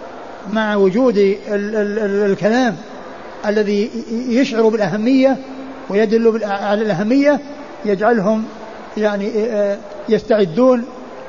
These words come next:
ويحرصون على معرفة ال-، ال-، ال-، المواطن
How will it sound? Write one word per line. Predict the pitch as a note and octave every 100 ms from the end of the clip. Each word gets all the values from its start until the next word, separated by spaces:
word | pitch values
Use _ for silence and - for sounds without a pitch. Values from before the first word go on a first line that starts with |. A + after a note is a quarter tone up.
| - -
ويحرصون | - G#3 - G#3 - C#4+ C4
على | F#3+ G#3+ G#3+
معرفة | A#3+ A3 G#3 A3+ B3 C4 C4+ - - - - - - -
ال-، | A3+ A3 A3+
ال-، | G#3+ A3+ A3 - - - - A3+
ال-، | G#3+
المواطن | A#3+ G#3 G#3 C#4+ C#4 A#3 A3+